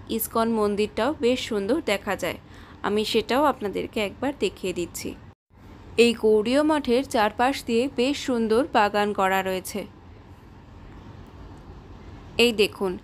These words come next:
এখান থেকে ইসকন মন্দিরটি দেখা যায়। আমরা কিছুক্ষণ অপেক্ষা করেছিলাম যাতে ভগবানের দর্শন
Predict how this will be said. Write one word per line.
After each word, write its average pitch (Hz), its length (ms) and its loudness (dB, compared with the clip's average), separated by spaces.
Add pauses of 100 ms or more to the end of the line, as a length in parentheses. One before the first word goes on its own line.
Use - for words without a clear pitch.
(420)
এখান 262 360 2
থেকে 233 300 2 (300)
ইসকন 226 300 -2 (120)
মন্দিরটি 208 440 0 (140)
দেখা 196 340 0
যায়। 185 180 -2 (2250)
আমরা 220 360 4
কিছুক্ষণ 320 440 0 (120)
অপেক্ষা 285 360 -2 (120)
করেছিলাম 254 540 2 (420)
যাতে 226 240 0
ভগবানের 233 680 0
দর্শন 202 380 -2